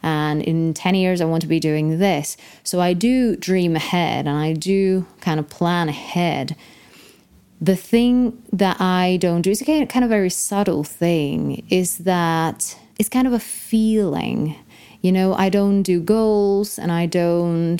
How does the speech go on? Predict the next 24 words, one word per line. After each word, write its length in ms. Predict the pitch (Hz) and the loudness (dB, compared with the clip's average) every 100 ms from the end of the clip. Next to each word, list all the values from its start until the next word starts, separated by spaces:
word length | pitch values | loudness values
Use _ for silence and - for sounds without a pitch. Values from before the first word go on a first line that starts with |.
| - | -4
you 100 | 180 | -2
know, 140 | 185 190 | 0 -2
so, 180 | 202 202 | -2 -4
so 200 | - 240 | -4 -6
it's 100 | - | -4
just 260 | 285 - | -4 0
more 500 | 240 220 214 214 214 - - - - _ 202 | 2 2 2 0 -2 -8 -20 -20 -20 _ 0
of 520 | 185 180 170 - - _ _ _ _ _ - | 2 0 -4 -14 -20 _ _ _ _ _ -4
a 40 | |
three 420 | 202 - 196 202 190 | -4 -2 0 2 2
months 340 | 180 170 160 | 2 0 -2
ahead, 380 | 147 - - - | -6 -6 -6 -4
like, 180 | - - | -4 -4
six 340 | - 214 - | -6 -6 -4
months 360 | 170 151 160 151 | -4 -2 -4 -6
ahead. 420 | - - 50 - 175 | -10 -8 -8 -6 -2
And 220 | 180 185 | 0 2
then 260 | 208 208 208 | 2 2 2
it's 300 | 190 175 - | 0 -2 -2
kind 200 | 185 165 | -2 -2
of 160 | 151 | -2
a 80 | 156 | -4
dream 580 | 151 180 175 170 160 160 | -2 0 2 2 0 -2
situation. 840 | - 151 - 151 147 143 - 151 | -4 -8 -4 -2 -2 -4 -4 -6